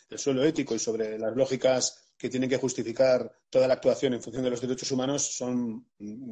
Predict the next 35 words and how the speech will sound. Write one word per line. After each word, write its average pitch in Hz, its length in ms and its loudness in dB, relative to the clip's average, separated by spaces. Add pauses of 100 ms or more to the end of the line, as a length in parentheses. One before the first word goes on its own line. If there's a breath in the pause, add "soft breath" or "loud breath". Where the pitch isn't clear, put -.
son 143 220 2
humo, 151 280 4
¿no? 160 200 -4
Realmente, 135 580 2 (240 loud breath)
en 127 80 -6
estos 127 180 -4
momentos 131 380 2
impera 131 340 4
la 117 160 6
razón 135 280 0
de 135 80 4
Estado, 175 420 6 (320 loud breath)
es - 60 -10
una 127 100 -4
razón 123 220 -2
de 123 80 0
Estado 127 360 4
totalmente 123 800 -2 (320 soft breath)
eh, 117 220 -4 (100)
criticable 135 500 4
y 120 40 0
totalmente 123 640 -2
denunciable, 139 600 2 (180 loud breath)
pero 117 180 0
aún 117 100 -2
así 123 240 0
el 131 100 2
silencio 127 800 2 (480)
es - 180 -2
el, 117 140 -4
el 120 140 -8
que 117 140 -8
se 107 320 -2
impone, 117 460 0
¿no? 147 180 -6